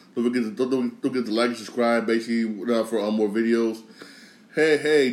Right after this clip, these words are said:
hey, don't forget to watch SmackDown tonight. SmackDown's supposed to be good. You, you got more qualified matches, basically, right now for the, um, Money in the Bank match, all right? Money in the Bank match. Hey, N B A Finals not till Sunday. Game two is Sunday at eight o'clock.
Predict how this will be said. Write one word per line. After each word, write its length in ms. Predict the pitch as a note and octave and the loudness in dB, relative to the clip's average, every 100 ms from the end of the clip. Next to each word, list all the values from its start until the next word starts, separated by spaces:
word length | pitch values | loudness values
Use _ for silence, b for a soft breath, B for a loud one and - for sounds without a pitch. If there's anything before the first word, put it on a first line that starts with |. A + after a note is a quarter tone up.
| G#2+ | 0
hey, 140 | C3+ | 0
don't 100 | C#3 | 2
forget 200 | C#3+ D3 | 0 0
to 80 | C#3 | 0
watch 200 | C3+ C3+ | 2 2
SmackDown 560 | - C3 C3 B2+ C3 B2+ | -2 -2 0 0 -2 -2
tonight. 240 | C3+ C3 | -2 -2
SmackDown's 240 | C#3 B2+ | 0 -2
supposed 260 | C3 C3+ B2+ | -2 -4 -2
to 60 | B2 | -2
be 80 | |
good. 280 | B2+ B2+ B2+ B B B | 2 2 2 B B B
You, 220 | B2 B2 - - | -4 -4 -10 -2
you 160 | B2 B2+ | 2 2
got 100 | A#2+ | 4
more 220 | C3 B2+ | 2 2
qualified 500 | C3+ C3 B2+ C3 A#2+ | 0 0 2 2 2
matches, 280 | B2 B2 A2+ | 2 -2 0
basically, 320 | B2 B2 B2+ | 0 2 0
right 80 | B2 | 0
now 120 | A#2+ | 0
for 200 | B2+ A#2+ | 0 -2
the, 180 | A#2 A2+ | 0 0
um, 400 | A2 G#2+ A2 - B B - | 0 0 -2 -10 B B 0
Money 200 | A#2 B2 | 2 4
in 60 | |
the 60 | A2+ | 2
Bank 260 | A#2+ B2 | 2 2
match, 480 | B2 B2 B2 - - | 2 0 -2 -6 -8
all 120 | F#2 A2 | 0 2
right? 240 | A#2 A#2+ - B B B B B B C#3 | 2 -2 -8 B B B B B B -6
Money 200 | B2 A#2+ | 0 2
in 80 | |
the 80 | A2+ | 2
Bank 100 | A#2+ | 4
match. 340 | B2 A#2+ - - | 2 0 -4 -6
Hey, 400 | B2+ B2 G2 - B B B B B | -2 0 0 -6 B B B B B
N 140 | C3 C#3+ | 2 6
B 140 | D3+ | 4
A 20 | |
Finals 400 | D3 D3 C#3+ C3 | 4 4 2 2
not 240 | C3+ C#3+ C#3 | -2 -2 0
till 240 | D3+ C#3 | 4 4
Sunday. 640 | B2+ - - D3 C3+ A2 G2 | 2 -6 2 2 4 0 0
Game 300 | B2+ C#3 C3+ | 0 0 2
two 400 | C#3 C#3 B2 B B B | 4 4 4 B B B
is 200 | A#2+ A#2+ | 0 2
Sunday 320 | D3 C#3+ C#3 | 2 4 4
at 120 | C3+ B2+ | 4 4
eight 180 | C3+ | 2
o'clock. 540 | C3+ C#3 A2+ G#2 G2+ | 2 0 0 0 -4